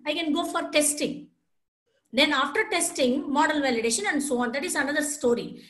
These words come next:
Now come to this one word only I'm trying to explain. That is called heteroscedasticity. Or homoscedasticity is not permitted. Please understand.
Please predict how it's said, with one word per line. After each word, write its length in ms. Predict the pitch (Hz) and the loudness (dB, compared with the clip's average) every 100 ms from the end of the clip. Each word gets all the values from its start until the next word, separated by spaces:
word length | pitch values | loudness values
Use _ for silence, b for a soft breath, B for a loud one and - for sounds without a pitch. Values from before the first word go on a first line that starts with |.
| B | B
Now 240 | 233 320 - | -2 -2 0
come 240 | 330 339 | -2 -2
to 140 | 392 | -4
this 400 | 359 392 381 - - | -2 -2 -4 -6 -12
one 480 | 175 262 339 370 | -2 0 0 -2
word 220 | 285 349 370 | 2 2 2
only 200 | 339 349 | -2 -2
I'm 160 | 302 | -2
trying 220 | 277 294 | 0 0
to 80 | 294 | 0
explain. 680 | 254 - - 254 196 - - _ _ _ _ - | -2 -2 -4 -4 -4 -8 -16 _ _ _ _ -2
That 200 | 247 339 | -2 0
is 180 | 370 - | -4 -2
called 260 | 254 247 - - _ _ _ _ _ _ _ _ _ _ _ _ | 0 0 -2 -14 _ _ _ _ _ _ _ _ _ _ _ _
heteroscedasticity. 1300 | 285 269 277 294 294 247 233 240 - 185 170 180 185 - - _ _ _ | -4 -2 0 0 0 -2 -2 -4 -6 -8 -8 -10 -12 -14 -20 _ _ _
Or 380 | 202 254 349 - | 0 0 0 -4
homoscedasticity 1160 | 254 285 359 - 294 269 254 - 240 226 220 247 | -4 -2 -2 -4 -2 -2 -2 -4 -6 -6 -6 -4
is 180 | 370 - B B _ | -4 -6 B B _
not 420 | 214 269 320 - 247 | 0 2 2 0 0
permitted. 720 | 233 214 190 233 180 - - | 0 -2 -2 0 0 -6 -4
Please 220 | 285 285 | 0 0
understand. 460 | 214 196 196 - | -2 -6 -8 -10